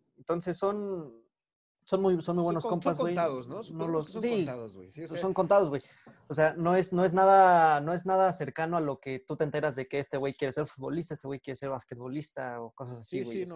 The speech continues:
Speaker 1: sea
Speaker 2: algo que es lo más común aquí en México escuchar eso,
Speaker 1: Ujú.
Speaker 2: ¿no? Porque a lo mejor en otros países, güey, por ejemplo, Japón también es un país muy beisbolero, güey, ¿no?
Speaker 1: Sí, sí, sí.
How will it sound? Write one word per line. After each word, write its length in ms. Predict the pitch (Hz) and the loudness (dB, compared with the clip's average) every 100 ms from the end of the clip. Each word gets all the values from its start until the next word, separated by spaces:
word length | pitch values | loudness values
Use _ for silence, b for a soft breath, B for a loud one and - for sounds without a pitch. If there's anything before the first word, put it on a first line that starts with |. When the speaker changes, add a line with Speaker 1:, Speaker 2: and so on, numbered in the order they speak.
| - | -10
Speaker 1:
sea 60 | |
Speaker 2:
algo 180 | 170 180 | -10 -10
que 100 | 175 | -12
es 60 | 151 | -16
lo 120 | 147 | -14
más 200 | 139 147 | -14 -14
común 580 | - 135 147 147 120 110 | -16 -16 -16 -16 -18 -20
aquí 220 | 110 - 139 | -20 -16 -16
en 120 | 127 | -14
México 300 | 131 127 - | -18 -20 -20
escuchar 360 | - - 151 | -20 -18 -12
eso, 140 | 143 143 | -10 -8
Speaker 1:
Ujú. 80 | 139 | -10
Speaker 2:
¿no? 60 | 139 | -14
Porque 220 | 120 - | -20 -20
a 20 | |
lo 80 | 110 | -18
mejor 220 | 110 131 | -16 -14
en 80 | 139 | -14
otros 180 | 135 143 | -16 -18
países, 340 | 135 127 131 | -16 -16 -16
güey, 140 | 147 147 | -18 -16
por 100 | 123 | -14
ejemplo, 160 | 139 | -14
Japón 340 | 127 123 160 254 b b b | -14 -12 -12 -12 b b b
también 200 | 127 147 | -10 -10
es 120 | 156 156 | -12 -14
un 80 | |
país 240 | 143 139 131 | -12 -12 -12
muy 220 | 139 143 | -14 -12
beisbolero, 600 | 135 120 110 113 147 180 | -12 -12 -12 -12 -10 -10
güey, 220 | 120 107 _ | -12 -16 _
¿no? 260 | 104 139 240 | -20 -18 -10
Speaker 1:
Sí, 240 | - 143 151 | -2 0 0
sí, 100 | 143 | -4
sí. 220 | 147 | -4